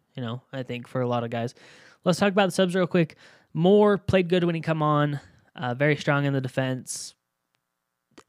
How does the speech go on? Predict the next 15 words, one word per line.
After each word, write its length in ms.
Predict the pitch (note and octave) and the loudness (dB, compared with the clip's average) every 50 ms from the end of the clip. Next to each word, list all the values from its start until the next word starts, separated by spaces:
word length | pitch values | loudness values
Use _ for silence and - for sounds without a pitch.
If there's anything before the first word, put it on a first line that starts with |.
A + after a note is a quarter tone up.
| - | -12
W-, 200 | F#3 E3+ D#3 - G#3 | -10 -10 -10 -10 -10
well, 380 | G3+ B3 C#4 D4 D4 D4 C#4+ B3 | -4 -2 0 0 0 0 -2 -4
from 180 | - B3 A#3 | -6 -6 -4
what 100 | B3 C4+ | -2 0
I 80 | C#4 C4+ | -2 0
can 140 | - G3+ D#3+ | 0 -2 -4
think 200 | - A3 A3 - | -4 -4 -2 0
of, 220 | D3+ C#3 C#3+ C#3 | 0 0 0 -2
his 160 | - D3+ C#3+ | -4 -6 -6
offensive 460 | A#2+ C3 E3 E3+ - D#3 C#3+ C3+ C3 - | -2 -2 -2 0 0 -4 -6 -6 -8 -6
contributions 560 | D3 C3+ B2+ - - C#3 C3 B2+ C#3 B2+ B2+ | -6 -6 -6 -4 -4 -4 -4 -2 -4 -6 -4
were 120 | B2+ B2 A#2+ | -2 -2 -4
okay 200 | - - C3 B2+ | -4 -4 -6 -6
as 140 | A#2+ B2 | -4 -4
well. 280 | B2+ C3 B2+ B2 A#2+ | -2 0 0 0 0